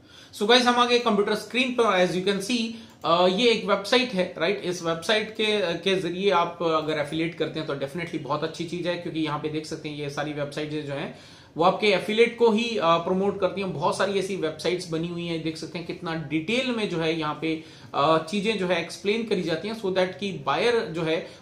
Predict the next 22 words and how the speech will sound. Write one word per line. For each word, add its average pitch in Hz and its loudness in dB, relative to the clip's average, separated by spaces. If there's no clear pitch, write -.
वो 220 6
यहाँ 196 4
पर 233 0
आकर 175 2
पूरी 202 -6
चीजों 190 -4
को 202 0
समझ 175 -2
सके 208 -2
और 190 2
जो 185 -2
है 160 -4
आगे 226 4
जाकर 170 0
जो 156 -6
है 151 -4
वो 156 -6
उस 156 -8
पे - -6
बाय 185 8
कर 139 0
सके। 104 -10